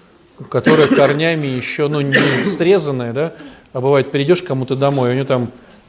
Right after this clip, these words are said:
в ка-, в кадушке стоит что-то такое большое. То есть, с одной стороны, оно растёт.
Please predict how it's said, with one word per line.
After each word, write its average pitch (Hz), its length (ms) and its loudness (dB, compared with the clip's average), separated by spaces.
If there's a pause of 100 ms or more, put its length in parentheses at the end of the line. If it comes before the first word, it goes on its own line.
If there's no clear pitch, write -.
в - 160 -18
ка-, 131 200 0
в - 160 -14
кадушке 139 520 0
стоит 135 400 0
что-то - 300 -6
такое 123 300 -4
большое. 127 580 -2 (720)
То 143 80 0
есть, 131 160 2
с - 80 -2
одной 180 280 2
стороны, 175 520 2
оно 160 280 2
растёт. 170 580 0